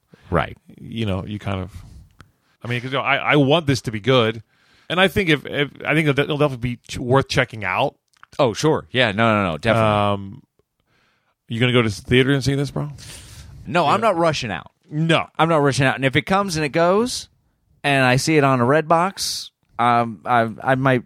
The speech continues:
Speaker 1: that might be on my radar there.
Speaker 2: Uh, I'll throw this out. Uh, you might have to worry, bro. It might be a sag screener. <laughs>
Speaker 1: Well,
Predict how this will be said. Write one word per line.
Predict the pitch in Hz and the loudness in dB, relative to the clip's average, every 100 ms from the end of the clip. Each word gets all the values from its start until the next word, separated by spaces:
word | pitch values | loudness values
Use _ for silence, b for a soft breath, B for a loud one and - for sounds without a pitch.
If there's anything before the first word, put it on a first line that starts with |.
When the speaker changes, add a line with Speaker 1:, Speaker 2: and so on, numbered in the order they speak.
| _ | _
Speaker 1:
that | - 139 | 0 2
might | 131 131 | 2 2
be | 131 | 2
on | 113 | 2
my | |
radar | 107 107 101 95 | 4 4 4 4
there. | 85 65 - _ | 2 -2 -8 _
Speaker 2:
Uh, | - 131 | -4 0
I'll | 147 | 0
throw | 156 160 | 2 2
this | 160 - | 2 2
out. | 117 135 | 0 0
Uh, | - 392 370 349 | -4 -4 0 0
you | 330 | 0
might | 254 | 2
have | 214 | 2
to | 185 | 2
worry, | 165 143 | 2 2
bro. | 120 123 | 2 2
It | |
might | 160 170 | 2 0
be | 156 | 2
a | 139 | 0
sag | 143 123 | 2 0
screener. | - - 76 - | -2 -8 -10 -2
<laughs> | - 208 139 127 - | -2 0 -2 -4 -4
Speaker 1:
Well, | 139 143 127 120 | -2 0 0 0